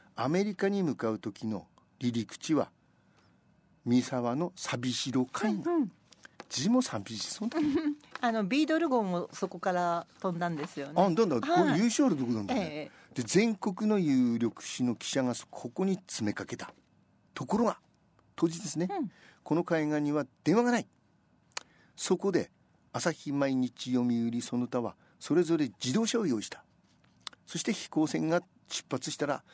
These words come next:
Speaker 1: その途端に自で-、自動車を走らせて、一里ほど離れた郵便局へ行って電報を打つ。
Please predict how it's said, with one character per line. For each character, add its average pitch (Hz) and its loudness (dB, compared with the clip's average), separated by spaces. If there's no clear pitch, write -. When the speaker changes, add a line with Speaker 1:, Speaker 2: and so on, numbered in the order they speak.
Speaker 1:
そ - -2
の 180 2
途 170 -4
端 165 0
に 160 -2
自 131 -10
で-、 147 2
自 127 -6
動 147 4
車 147 0
を 139 -2
走 - -8
ら 113 -6
せ 131 -6
て、 - -10
一 135 -2
里 180 0
ほ 170 0
ど 165 0
離 147 0
れ 135 -2
た 135 -4
郵 120 0
便 135 -2
局 147 -2
へ 139 4
行 120 -4
っ - -20
て 120 -4
電 110 -2
報 120 0
を - 2
打 117 -2
つ。 - -10